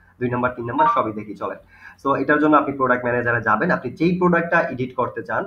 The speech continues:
বা পরিবর্তন করতে চান ল্যান্ডিং পেজের স্টাইল, ওইটাতে যাবেন। ওকে, আ, ওই প্রোডাক্টটা, so এটা আমরা যেটা ওপেন করছি এটাতে দেখি, এটা হচ্ছে একশো বাইশ নাম্বার প্রোডাক্ট। So আপনি যদি এখানে, আমি এখানে একশো বাইশ নাম্বার সার্চ দিলাম, একশো বাইশ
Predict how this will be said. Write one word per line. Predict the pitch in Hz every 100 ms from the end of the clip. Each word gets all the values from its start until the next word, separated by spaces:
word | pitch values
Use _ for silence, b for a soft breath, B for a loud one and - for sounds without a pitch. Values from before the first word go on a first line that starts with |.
| -
বা | 120 113
পরিবর্তন | - 143 143 139 131
করতে | 117 -
চান | 110 123
ল্যান্ডিং | 131 113 113
পেজের | 113 113 110
স্টাইল, | - - -
ওইটাতে | 165 147 113
যাবেন। | 101 98 -
ওকে, | 151 151 - B B B B B
আ, | 120 120 - -
ওই | 147 147
প্রোডাক্টটা, | 139 120 113 113
so | 131
এটা | 131 143
আমরা | 135
যেটা | 131 123
ওপেন | 120 131
করছি | 131 123
এটাতে | 127 123
দেখি, | 113 117
এটা | 156 208
হচ্ছে | 127
একশো | 117 -
বাইশ | 117 117
নাম্বার | 113 101
প্রোডাক্ট। | - 104 95 -
So | 120
আপনি | 143 139 139
যদি | 139 135
এখানে, | 131 123
আমি | 120 117
এখানে | - 117
একশো | 110 113
বাইশ | 107 110
নাম্বার | 107 104
সার্চ | 113 110
দিলাম, | 120
একশো | 113 -
বাইশ | 104 107